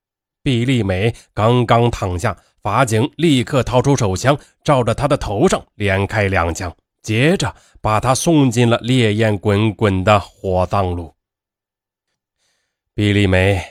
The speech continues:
就这样永远消失在她生活在二十二年的人世间，用生命去祭奠江来一的亡灵。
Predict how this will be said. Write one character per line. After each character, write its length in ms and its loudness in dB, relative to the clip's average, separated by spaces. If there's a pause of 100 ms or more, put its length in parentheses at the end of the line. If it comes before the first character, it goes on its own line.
(160)
就 200 2
这 140 0
样 180 4
永 280 2
远 200 4
消 280 2
失 180 -4
在 140 -2
她 120 -6
生 360 0
活 260 -4
在 200 -6
二 280 0
十 200 -10
二 200 0
年 180 -2
的 120 -4
人 260 -4
世 240 -10
间， 260 -18 (360)
用 220 2
生 380 4
命 320 6
去 200 -2
祭 280 -2
奠 280 2 (120)
江 360 2
来 160 2
一 180 -2
的 120 0
亡 420 -2
灵。 120 -8